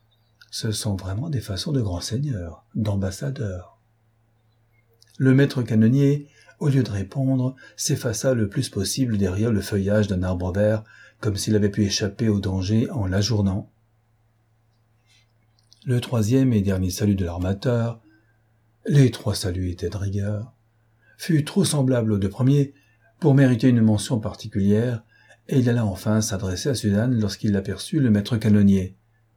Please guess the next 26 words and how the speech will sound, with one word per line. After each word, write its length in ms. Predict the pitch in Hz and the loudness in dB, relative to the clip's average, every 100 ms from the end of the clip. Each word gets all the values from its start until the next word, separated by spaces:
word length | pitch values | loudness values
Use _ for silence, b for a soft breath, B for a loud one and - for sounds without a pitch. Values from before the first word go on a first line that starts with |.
| _ | _
Tiens, 340 | - 220 220 - _ _ - | 2 2 2 -6 _ _ -4
tu 100 | 131 | -2
étais 180 | 160 | 2
là », 280 | 139 104 120 _ _ _ _ _ _ _ _ - | 2 0 -6 _ _ _ _ _ _ _ _ -2
lui 100 | 107 | 0
dit 120 | 107 | 2
l'armateur 640 | 98 90 92 95 117 113 98 | 2 0 -4 -2 -2 -2 -2
en 60 | |
lui 120 | 92 | -4
faisant 300 | 90 107 104 | -2 -2 0
un 40 | 98 | -2
signe 220 | - 101 | -2 -2
de 80 | 95 | -2
tête 300 | - 113 104 | 0 0 2
des 120 | 98 | 0
plus 220 | 98 98 | -2 -4
affectueux. « 600 | 95 104 101 110 98 101 - _ _ _ | -2 -4 -2 2 2 0 -8 _ _ _
Je 100 | - | -6
ne 60 | 147 | -2
t'avais 200 | 156 151 | 0 0
pas 180 | 147 | 0
aperçu, 640 | 143 156 139 - 143 143 - _ _ - | 0 -2 -4 -2 -2 -2 -8 _ _ -8
vieux 220 | 110 110 | 0 2
loup 160 | 117 123 | 2 2
de 60 | |
mer. » 500 | 110 117 117 113 123 | 2 0 0 -4 -6